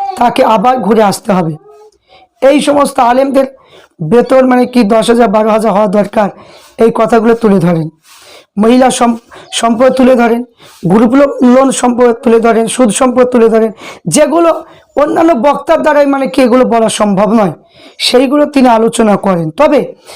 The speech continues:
কিছু কিছু কথা তিনি বলেন, যেমন জিব্রাইল আমিন আলাইহিস সালামের চোখ ব্লু হয়ে যাবে, এই যে কিছু কিছু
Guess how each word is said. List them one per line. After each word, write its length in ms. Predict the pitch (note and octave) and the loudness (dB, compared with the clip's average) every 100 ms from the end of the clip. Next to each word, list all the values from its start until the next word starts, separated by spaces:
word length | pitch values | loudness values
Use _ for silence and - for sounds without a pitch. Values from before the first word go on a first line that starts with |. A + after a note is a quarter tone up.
| - - - | -20 -14 -2
কিছু 220 | C#4 D4 | 0 2
কিছু 280 | E4 C4+ E4 | 2 2 0
কথা 300 | C#4+ C4+ D4+ | 0 0 0
তিনি 240 | D4 C#4 C#4 | 2 2 2
বলেন, 400 | G#3+ A#3 C4 C4+ | 2 0 0 0
যেমন 300 | B3 B3+ - - - - _ - | 0 0 -2 -12 -20 -20 _ -8
জিব্রাইল 540 | D#3+ B3+ C#4+ C#4+ E4 D4+ | -2 0 2 2 0 0
আমিন 240 | C#4+ C#4 | 0 -2
আলাইহিস 360 | B3+ C4 C#4 B3+ | -2 -2 -4 -2
সালামের 300 | C4 C4 B3+ | 0 2 0
চোখ 220 | B3+ A#3+ | 0 -2
ব্লু 300 | F#3 G#3+ C4 | 0 2 2
হয়ে 200 | B3 C4 | 4 2
যাবে, 300 | B3 B3 B3 - _ - - - | 2 0 -4 -8 _ -20 -18 -4
এই 120 | D4+ | -2
যে 80 | E4+ | -2
কিছু 320 | - D4+ - | 0 0 2
কিছু 220 | E4 B3 | 2 2